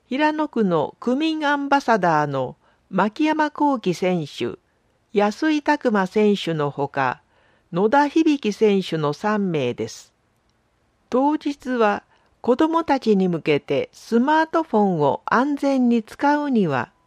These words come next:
というテーマのもと、インターネットには個人情報を載せないようにするなど、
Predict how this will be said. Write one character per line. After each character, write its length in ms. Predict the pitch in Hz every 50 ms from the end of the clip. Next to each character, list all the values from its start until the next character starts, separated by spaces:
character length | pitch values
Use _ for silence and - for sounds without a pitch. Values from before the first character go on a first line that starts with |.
| _ _ _
と 160 | - 294 294 294
い 120 | 285 277 277
う 160 | 262 254 254
テ 300 | - - 302 294 294 285
ー 20 |
マ 160 | 254 202 165 151
の 160 | 143 135 131
も 160 | 131 135 139
と、 280 | - - 139 131 - - _ _ _ _ _ _ _ _ _ _ _ _ _ _ -
イ 140 | 220 254 294
ン 120 | 311 320
タ 280 | - 302 302 302 294 294
ー 20 |
ネ 140 | 277 277 285
ッ 80 | 277 -
ト 140 | - 190 185
に 160 | 170 160 156
は 260 | 143 139 131 120 - - -
個 140 | 196 208
人 320 | 226 247 302 311 311 311 302
情 280 | - 311 311 302 294
報 400 | 269 - 190 185 180 170 151 139
を 160 | 135 131 156 160
載 120 | 165 185
せ 180 | - - 269 269
な 220 | 254 269 269 262
い 120 | 262 254
よ 200 | 254 262 262 254
う 60 | 240 208
に 120 | 170 151
す 180 | - - 185 185
る 140 | 214 226
な 160 | 208 180 160 139
ど、 300 | 117 127 123 120 123